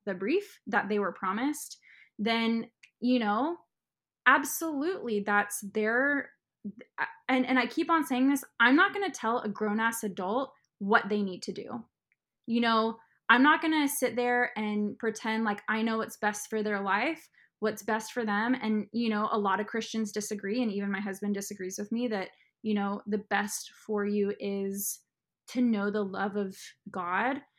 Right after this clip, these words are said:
And I, I personally agree with that in my life, but I'm not gonna sit there and tell somebody who's found a lot of liberation in atheism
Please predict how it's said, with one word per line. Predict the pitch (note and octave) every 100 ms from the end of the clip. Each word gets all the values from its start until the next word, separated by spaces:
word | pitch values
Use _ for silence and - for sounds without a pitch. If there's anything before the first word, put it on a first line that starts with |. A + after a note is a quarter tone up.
| _ _
And | -
I, | G#3+ G#3 G#3 G#3 - _
I | A#3 A3 A#3+
personally | - C#4+ - C4+ C4
agree | B3+ A3
with | A3 A3+
that | A3
in | G#3+ G3+
my | G3+ G3
life, | G3 F3+ E3+ E4+ F4 -
but | -
I'm | A3+ A3+
not | G#3+ G#3+
gonna | A#3+ A#3
sit | - A3+ G3+
there | G#3+ G#3 G3+ -
and | G#3
tell | - G#3+
somebody | G#3+ G#3 G#3 G#3+
who's | A#3 G#3+
found | G#3 G#3+ A#3+
a |
lot | A#3 G3 G3
of | G#3+ G3+
liberation | G#3 G3 F#3+ G#3 G#3+
in | G3 -
atheism | A3 A#3+ A3 G3 G3 F#3 F#3+